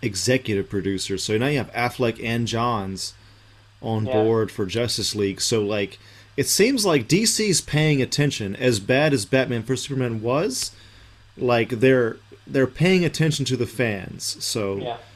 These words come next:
Speaker 1: let's hope that we'll get something good from it. Zack Snyder will not be fired,
Speaker 2: Yeah.
Speaker 1: but, I mean, they're already well into production. So,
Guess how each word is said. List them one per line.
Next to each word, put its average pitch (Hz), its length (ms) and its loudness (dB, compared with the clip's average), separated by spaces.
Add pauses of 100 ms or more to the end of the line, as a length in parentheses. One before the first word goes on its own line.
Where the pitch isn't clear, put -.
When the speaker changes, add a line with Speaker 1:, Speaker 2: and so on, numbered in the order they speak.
(580)
Speaker 1:
let's 151 400 -4
hope 185 340 4 (340)
that 120 380 0
we'll 117 140 0
get 120 220 -2
something 104 360 -6
good 110 200 -2
from 127 220 -2
it. 127 140 -4
Zack 127 260 0
Snyder 123 280 -2
will 107 160 -2
not 127 260 0
be 170 100 -2
fired, 98 480 -6 (840)
Speaker 2:
Yeah. 123 120 -8
Speaker 1:
but, 110 220 0 (400)
I 117 40 -4
mean, 117 160 0
they're 117 140 4
already 156 320 6
well 127 380 2
into - 180 -4
production. 101 600 -4
So, 101 440 -2